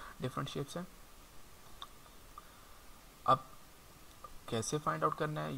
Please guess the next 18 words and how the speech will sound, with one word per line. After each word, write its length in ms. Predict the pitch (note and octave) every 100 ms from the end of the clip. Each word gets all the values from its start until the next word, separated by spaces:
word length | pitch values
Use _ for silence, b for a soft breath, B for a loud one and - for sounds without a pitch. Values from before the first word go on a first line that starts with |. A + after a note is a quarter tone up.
| B2
यू 160 | B2
की 160 | B2 -
वैल्यू 240 | C#3+ C#3+
क्या 140 | C#3+ D3
होगी, 460 | D3 C#3+ D3+ D3 - - - - - - - -
Different 440 | B2+ B2+ - D3+ D3
cases 360 | D3 C#3+ D3 D3
हैं, 240 | D3 D3+ - -
ठीक 180 | B2 A2
है। 160 | A#2+ - -
अगर, 300 | A#2+ E3 E3+
अ, 80 | - - - A2 A#2+ A#2 A#2 A#2
round 260 | A2 B2 C3+
shape 300 | - C3+ C3+
है, 60 | B2
steel 240 | - C3+
shaped 380 | C3+ C#3 C3+ C#3
है, 140 | C3+